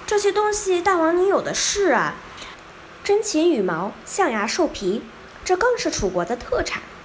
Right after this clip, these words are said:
那晋国到底有什么珍奇物品能献给大王呢？”楚王说：“公子过谦了，话虽然这么说，但是你总该对我有所表示吧？”重耳笑笑回答：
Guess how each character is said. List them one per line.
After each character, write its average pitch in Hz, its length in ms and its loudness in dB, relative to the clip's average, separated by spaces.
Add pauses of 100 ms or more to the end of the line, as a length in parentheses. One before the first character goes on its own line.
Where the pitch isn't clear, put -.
(440)
那 311 340 6 (260)
晋 415 240 2
国 302 220 4
到 392 120 4
底 359 100 2
有 339 120 2
什 - 220 -4
么 285 160 2
珍 427 180 -2
奇 330 140 -2
物 285 180 0
品 254 320 0 (140)
能 233 180 2
献 415 180 0
给 262 140 -2
大 294 160 4
王 208 240 0
呢？” 403 220 2 (520)
楚 214 220 0
王 185 220 0
说 190 400 0 (340)
：“公 320 240 2
子 175 280 -4 (340)
过 302 120 4
谦 - 300 -4 (140)
了， - 180 2 (300)
话 - 220 -4 (120)
虽 240 160 0
然 190 160 -2
这 220 80 -2
么 185 100 -4
说， 180 420 -2 (380)
但 294 160 4
是 277 380 2
你 254 160 -2
总 240 180 -4
该 240 160 -2
对 330 140 0
我 294 100 2
有 330 140 0
所 403 200 -2
表 381 260 0
示 - 260 0
吧？” - 140 -6 (920)
重 226 240 -2
耳 220 140 0
笑 220 220 -2
笑 202 160 -6
回 180 160 -2
答： 180 240 -2